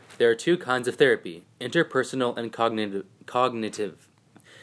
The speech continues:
Interpersonal therapy focuses on the restoration of relationships,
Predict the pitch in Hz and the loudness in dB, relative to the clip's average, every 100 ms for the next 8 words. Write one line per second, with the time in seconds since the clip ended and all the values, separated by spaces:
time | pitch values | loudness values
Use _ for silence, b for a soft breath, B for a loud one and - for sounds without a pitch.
0 | b - 131 180 143 - 131 117 110 107 | b -6 -2 -2 -2 -2 0 4 4 2
1 | 113 - - 113 - - 139 - 113 107 | -6 -4 0 0 0 -4 -4 -2 -2 0
2 | 117 - 135 113 110 127 107 107 107 98 | 0 0 0 0 0 -6 -4 -2 -2 -2
3 | - 92 90 92 - | -6 -12 -10 -10 -14